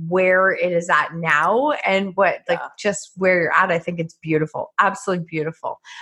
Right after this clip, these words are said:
Speaker 1: I have two questions for you that I would love
Speaker 2: Yes.
Speaker 1: to wrap up with is,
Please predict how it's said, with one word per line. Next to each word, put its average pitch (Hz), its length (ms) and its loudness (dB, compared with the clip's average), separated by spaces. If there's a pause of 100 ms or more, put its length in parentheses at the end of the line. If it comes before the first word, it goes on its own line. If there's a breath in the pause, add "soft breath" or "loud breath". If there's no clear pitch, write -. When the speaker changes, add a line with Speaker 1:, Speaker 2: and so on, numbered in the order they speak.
(160 loud breath)
Speaker 1:
I 277 40 4
have 294 160 2 (100)
two 262 220 -2
questions 180 560 -4
for 160 240 -2
you 147 380 -6
that 180 120 2
I 170 60 4
would 175 160 2
love 170 300 2
Speaker 2:
Yes. - 100 -20 (140)
Speaker 1:
to 175 300 -2
wrap 170 280 2
up 170 180 -2
with 147 220 -2 (420 loud breath)
is, 214 640 4